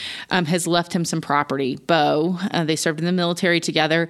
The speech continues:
and Bo has left him a plot of land in Alaska. Bo did not make it through the war. Um, so he is, his dad, Mad Earl, whom becomes an integral part in their lives,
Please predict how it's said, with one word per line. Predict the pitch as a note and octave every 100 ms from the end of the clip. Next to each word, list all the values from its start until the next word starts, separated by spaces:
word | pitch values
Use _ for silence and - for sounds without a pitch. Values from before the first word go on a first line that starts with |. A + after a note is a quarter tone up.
| - - - -
and | E3+
Bo | D3+ F3+ F#3
has | F#3 F3+
left | F3 D#3+ -
him | F#3+ E3 D#3+ -
a | D#3
plot | - E3+ E3+
of | G3
land | F3 D#3+ D#3 D#3
in | - D#3+
Alaska. | C#3 D#3 C#3+ - C#3
Bo | C3 D3+ D3+
did | F3+
not | F3
make | E3 E3 G3+
it | G3+
through | F#3+
the | F3
war. | D3 D3 F3+ A3+ - - - - - -
Um, | E3+ D#3 D#3
so | D#3 E3+
he | D#3 F3
is, | E3 - - - - - - - - - -
his | D#3+ E3+
dad, | - F#3+ D3 D#3 A#3
Mad | F3+ E3 E3 E3+
Earl, | E3 D3+ D3+ A3+
whom | - G3 F3 F3 D#3+ - - - _ - D#3
becomes | E3+ G3 - G3 F#3
an | F3+
integral | F3+ F#3 E3
part | D#3 D#3+ D#3
in | D#3
their | D3+
lives, | D3 C#3+ D3 E3+